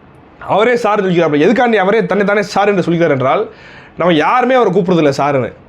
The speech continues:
நிகிதா பாண்டியன், நிகிதா பாண்டியன், நிகிதா பாண்டியன், நிகிதா பாண்டியன், பசுமன் பாண்டியன்ங்கிற பேரே மறந்து போச்சு இப்ப எல்லாத்துக்கும். எல்லாரும் நிகிதா பாண்டியன் என்று தான் கூப்பிட்டுட்டு இருக்காங்க. அதனால,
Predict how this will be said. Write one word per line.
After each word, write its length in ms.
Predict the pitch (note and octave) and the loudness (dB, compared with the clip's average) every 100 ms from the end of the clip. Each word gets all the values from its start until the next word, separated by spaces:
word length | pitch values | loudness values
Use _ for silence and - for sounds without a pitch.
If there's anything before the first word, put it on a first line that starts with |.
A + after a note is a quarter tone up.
| - - - - | -20 -20 -20 -8
நிகிதா 320 | C#3 E3+ G3 | -2 0 0
பாண்டியன், 300 | F#3+ G#3 G#3+ | 0 0 0
நிகிதா 340 | F#3 F3 A3 G3+ | 0 0 2 2
பாண்டியன், 300 | G#3+ G#3+ D#3+ | 0 0 0
நிகிதா 240 | A3 A#3+ | 2 2
பாண்டியன், 240 | A3+ A#3+ F3 | 2 0 0
நிகிதா 300 | A3+ C#4 B3+ | 2 2 2
பாண்டியன், 400 | A#3+ A#3+ A#3 - - | 0 0 -2 -8 -8
பசுமன் 340 | D#3 B3 A#3+ | -2 0 2
பாண்டியன்ங்கிற 340 | A3 G#3+ A3 F#3+ | 0 0 0 0
பேரே 260 | G3+ A#3+ | 0 0
மறந்து 240 | A3 G3+ A#3 | 0 0 0
போச்சு 200 | F#3+ E3+ | 0 -2
இப்ப 80 | |
எல்லாத்துக்கும். 340 | D#3+ D#3 C3+ G#2+ - - - - | -2 -2 -4 -6 -12 -20 -20 -12
எல்லாரும் 600 | - G3+ C4 C#4 C#4+ D4+ - - | -4 0 2 2 0 -4 -12 -4
நிகிதா 340 | F#3+ A3+ A#3+ | 0 2 2
பாண்டியன் 260 | G#3+ G#3 G3+ | 0 0 0
என்று 160 | F#3 F#3+ | 2 2
தான் 160 | A3 | 0
கூப்பிட்டுட்டு 280 | G3 F#3 E3+ | 0 0 0
இருக்காங்க. 340 | D3+ D3 A3+ - - - | 0 0 -2 -6 -18 -6
அதனால, 540 | D#3 G3 A3+ F3 G#2 | -2 0 2 0 -4